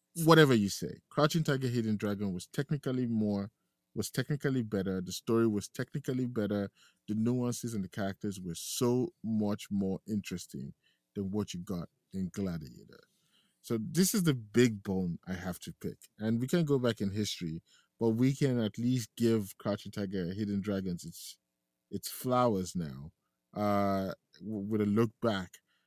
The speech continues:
that isn't to say that this movie didn't deserve to be nominated for Best Picture. I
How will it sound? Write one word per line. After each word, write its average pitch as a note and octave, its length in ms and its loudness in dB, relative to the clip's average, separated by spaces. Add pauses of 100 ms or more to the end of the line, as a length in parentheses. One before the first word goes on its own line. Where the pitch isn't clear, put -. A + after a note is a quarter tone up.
(120)
that D#3 80 2
isn't F3 400 4
to B2+ 100 -2
say A#2 200 2
that G2+ 140 2
this G#2+ 160 -4
movie G#2 220 2
didn't F#2+ 240 0
deserve F#2 600 0 (240)
to F2+ 120 -10
be E2 320 -4
nominated F2 540 -2
for E2 140 -12
Best D#2+ 320 -12
Picture. D#2+ 420 -10
I G#2 80 -4